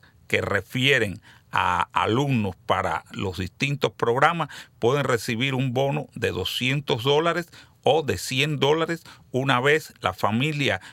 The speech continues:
eh, firma el cheque correspondiente. Así que es bueno que visiten la página cibernética w w w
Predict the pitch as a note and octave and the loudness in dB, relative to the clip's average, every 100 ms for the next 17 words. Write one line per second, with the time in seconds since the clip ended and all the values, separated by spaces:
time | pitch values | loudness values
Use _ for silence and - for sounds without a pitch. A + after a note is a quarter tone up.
0 | _ - F#2 F2+ - C#3 D3 D3 A2+ F#2+ | _ -4 -2 -4 -4 -2 0 0 -2 -2
1 | - A2+ B2 - G#2+ G2+ - G2 F#2 F2+ | 0 0 0 -4 -2 -4 -4 -2 -2 -2
2 | E2 - - - G#2 - E3+ G3 E3+ F#3 | -4 -8 -10 -4 -2 0 0 0 2 0
3 | F#3+ - A#2+ G#2 - D3+ F3 C3+ A2+ C#3 | -2 0 0 0 -2 -2 0 0 2 0
4 | D#3 C#3+ B2+ - A#2 A2 B2+ D3+ C3+ - | 0 -2 -4 -2 0 2 2 2 0 -2
5 | E2 - - - G2 G2 G#2+ C#3+ D3 A#2 | -4 -6 -14 -4 0 0 2 2 2 0
6 | G#2+ C3+ C#3+ A2 G#2+ C3 D#3 | 0 0 0 0 2 2 2